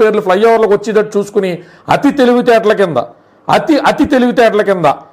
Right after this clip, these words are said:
ఏటెళ్ల కాలం జనాల్లో చర్చకుండేటువంటి వాళ్ళ తెలివితేటలో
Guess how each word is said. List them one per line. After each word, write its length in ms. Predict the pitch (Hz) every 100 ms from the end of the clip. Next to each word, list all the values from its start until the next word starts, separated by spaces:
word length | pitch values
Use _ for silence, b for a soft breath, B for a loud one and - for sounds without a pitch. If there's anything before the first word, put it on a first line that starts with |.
| b b -
ఏటెళ్ల 380 | 233 262 262
కాలం 320 | 254 254 240 185
జనాల్లో 360 | 208 233 233
చర్చకుండేటువంటి 960 | 226 220 202 247 247 220 220 214 214 208
వాళ్ళ 100 | 196
తెలివితేటలో 800 | 190 190 240 233 226 190 165